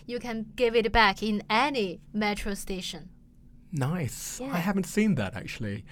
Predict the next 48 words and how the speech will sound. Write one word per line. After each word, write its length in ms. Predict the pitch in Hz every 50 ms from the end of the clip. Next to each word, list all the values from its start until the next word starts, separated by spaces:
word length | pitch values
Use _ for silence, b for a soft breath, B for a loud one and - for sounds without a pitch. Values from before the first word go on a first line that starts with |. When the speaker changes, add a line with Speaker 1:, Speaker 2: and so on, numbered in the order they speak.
| B B B B
Speaker 2:
Because 320 | B 135 - 147 143 135 -
for 100 | - 156
me, 280 | 147 151 175 175 147
sometimes 460 | 123 - 147 143 147 147 139 135 131 131
I 60 | 123
just 180 | 120 127 -
walk 360 | - 117 120 127 131 - - -
past 440 | - 127 123 117 110 - - -
and 120 | - 156 123
I 80 | 110
don't 280 | 113 - 135 127 113 -
see. 440 | - - - - 131 123 104 87 - -
Speaker 1:
Okay. 520 | 208 214 214 208 - 226 233 214 208 208 - -
Th-, 100 | 196 - -
I, 140 | - 254 - - -
I 80 | 240 233
think 240 | 220 - 294 294 262 -
every, 360 | 226 240 254 240 233 214 196
uh, 420 | 185 180 180 180 180 185 185 185 202 208 - - -
metro 320 | 196 196 196 - - 196
station 460 | 190 - - 202 190 - - 190 180
have 300 | 180 175 - 185 180 180
a, 180 | 185 180 180 175 - - -
what's 180 | - 190 175 -
it? 140 | 190 - - -
Speaker 2:
The 0 |
Speaker 1:
The, 60 | 127
the, 40 | 120
Speaker 2:
machine, 560 | 117 101 - - 139 131 123 117 104 95 95
Speaker 1:
the, 60 | 95
Speaker 2:
right? 80 | 98 107
Speaker 1:
yeah, 100 | 202 196
yeah, 240 | 196 196 185 180 180 180
the 120 | - 202 202
green 320 | - 208 233 240 240 226
machine. 480 | 220 202 196 - - 214 196 180 175 185 - - -
Uh, 40 | - 160 165
Speaker 2:
Oh, 40 | 170 -
Speaker 1:
try. 360 | - - - 285 269 190 147 - - - - - - - - - - - -
Speaker 2:
very 240 | - - - 104 104
good. 400 | 104 - - 104 104 104 - - - - - - - - - - - - - - - -
What 180 | 233 240 240
is 160 | 240 226 175 202
your 120 | 196 175
favorite 560 | - - 180 165 165 156 151 156 147 143 -
place 360 | - - 147 135 139 127 -
to 120 | - - 127
go 220 | 127 - 123 120